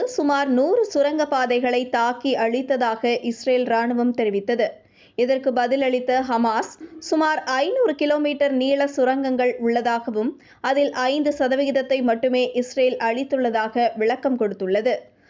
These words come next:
ஹமாஸின் சுரங்க போர் முறை பெரும் பலமாக பார்க்கப்படும் நிலையில், அது பற்றியும் இஸ்ரேல் முழுமையான தகவல்களை திரட்டியுள்ளது. இதற்காக இரண்டு சிறப்பு குழுக்களையும் இஸ்ரேல் உருவாக்கியது. யகலம் என்ற பொறியாளர்கள் பிரிவும்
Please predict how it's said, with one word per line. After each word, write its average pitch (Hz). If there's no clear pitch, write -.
ஹமாஸின் 269
சுரங்க 269
போர் 254
முறை 240
பெரும் 254
பலமாக 247
பார்க்கப்படும் 240
நிலையில், 220
அது 277
பற்றியும் 294
இஸ்ரேல் 254
முழுமையான 254
தகவல்களை 247
திரட்டியுள்ளது. 226
இதற்காக 247
இரண்டு 254
சிறப்பு 285
குழுக்களையும் 247
இஸ்ரேல் 240
உருவாக்கியது. 226
யகலம் 359
என்ற 285
பொறியாளர்கள் 262
பிரிவும் 233